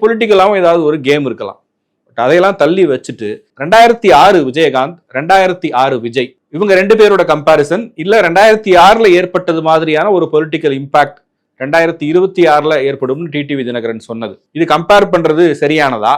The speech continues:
கால்குலேஷன் எந்த இடத்துல சரியா இருக்கும் அப்படிங்கிறத பார்க்கலாம்.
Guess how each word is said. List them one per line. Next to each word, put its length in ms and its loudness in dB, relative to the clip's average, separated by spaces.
கால்குலேஷன் 600 0
எந்த 240 2
இடத்துல 400 0
சரியா 240 0
இருக்கும் 340 -6
அப்படிங்கிறத 480 -6
பார்க்கலாம். 320 -6